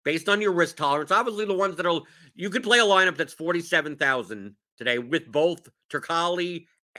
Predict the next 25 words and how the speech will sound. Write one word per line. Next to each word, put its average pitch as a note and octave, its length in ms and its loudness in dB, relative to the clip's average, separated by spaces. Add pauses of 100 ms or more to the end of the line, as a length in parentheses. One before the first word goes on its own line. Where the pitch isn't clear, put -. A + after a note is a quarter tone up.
(100)
Nate E3 260 -4
Diaz, D3+ 680 0
and B2 160 -10
Tony D3+ 240 -10
Ferguson C#3+ 560 -8
and C3 100 -12
Chris C#3+ 220 -8
Barnett. C#3 500 -4 (800)
It's - 180 -14
not F#3 180 2
gonna F3 120 -4
be D#3 100 -8
duped. - 380 -12 (1000)
The C3 60 -10
likelihood E3 420 0
of C#3+ 80 -2
that D3 160 0
being C#3+ 160 -6
the C3+ 80 -4
winning C3 220 -6
lineup D3+ 340 -2
is A#2 100 -12
also B2 260 -6
extremely F2+ 440 -12
low, C#2+ 140 -20